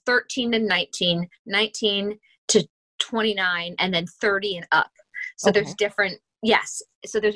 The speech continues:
Speaker 1: and that's February sixth, and I'll make sure that we put a link if people would be interested in coming to that workshop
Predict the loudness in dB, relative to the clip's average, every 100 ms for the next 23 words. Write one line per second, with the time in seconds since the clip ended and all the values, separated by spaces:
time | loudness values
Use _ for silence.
0 | -2 -2 -2 -2 -2 -2 -2 -2 -2 0
1 | 0 0 -2 0 0 -2 0 0 0 -4
2 | 0 2 2 -2 -2 -2 0 0 2 -2
3 | -2 -10 -14 -14 -14 -6 0 0 0 -6
4 | 0 0 0 -2 -2 0 -2 -2 -4 0
5 | 0 0 -4 -4 0 0 0 -2 -2 0
6 | -4 0 0